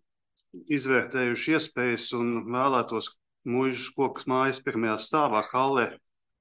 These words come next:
dot iespēju dažādos, ā, gan Ziemassvētku, gan citos pasākumos iespēju māj-, mājražotājiem, amatniekiem tirgoties īslaicīgi līdz desmit dienām gadā. Un tādēļ esam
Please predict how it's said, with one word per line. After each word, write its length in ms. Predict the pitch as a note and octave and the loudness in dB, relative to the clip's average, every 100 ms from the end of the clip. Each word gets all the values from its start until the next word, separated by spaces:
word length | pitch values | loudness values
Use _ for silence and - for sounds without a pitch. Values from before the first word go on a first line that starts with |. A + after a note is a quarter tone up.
| _ C3 | _ -4
dot 220 | G#2 D3 | 0 2
iespēju 420 | D3 - A#2+ A2+ | 2 2 0 0
dažādos, 600 | A#2+ A#2 A2+ G#2 G#2+ G#2 - | 0 0 0 0 -2 -2 -4
ā, 160 | A#2+ G#2+ | -6 -4
gan 160 | A2 | -4
Ziemassvētku, 640 | A2 C3+ C3+ G2 A#2 G#2+ A2+ | -2 0 0 -2 -4 -4 -2
gan 160 | A2 | -2
citos 400 | - D3 A2 G2+ | -4 -4 -2 -4
pasākumos 920 | - C#3 - A2 - A#2 A2+ G2 - - | -2 -4 -2 -6 -4 -4 -4 -4 -6 -4
iespēju 580 | B2+ B2 - A2 G#2+ F#2 - - _ _ _ _ _ | -4 -4 -6 -6 -6 -8 -16 -20 _ _ _ _ _
māj-, 260 | A2 B2 C#3+ | 0 2 2
mājražotājiem, 840 | C3+ B2 B2+ A2+ A2 G#2+ A2 G#2+ A#2+ | 2 2 2 2 0 -2 -2 0 0
amatniekiem 680 | B2 A2 A#2+ G#2+ - G#2 G2+ - - _ _ _ - D#3+ - _ | 0 -2 -2 -4 -2 -2 -4 -12 -20 _ _ _ -20 -20 -20 _
tirgoties 760 | D3+ D3+ F3+ F3 F3 E3+ - - _ - - - _ _ _ _ _ _ - | -2 0 2 2 4 2 0 -10 _ -20 -20 -20 _ _ _ _ _ _ -2
īslaicīgi 840 | C3+ - C3 A#2 A#2 B2 A#2 A#2 | 0 2 2 2 0 -2 -2 0
līdz 200 | A2+ A2+ | -2 0
desmit 360 | B2+ - A#2 A2+ | 0 0 -2 2
dienām 460 | A#2+ A#2 A2 G#2+ - _ _ _ - | 2 2 0 -2 -10 _ _ _ -20
gadā. 480 | D3 A#2 A2 G#2+ G#2 - _ _ _ _ _ _ _ _ - | -2 0 2 0 -2 -6 _ _ _ _ _ _ _ _ -8
Un 100 | A2+ | -4
tādēļ 440 | C3 B2 A#2+ A#2 B2 | 2 2 4 4 2
esam 320 | - A#2+ | 0 -2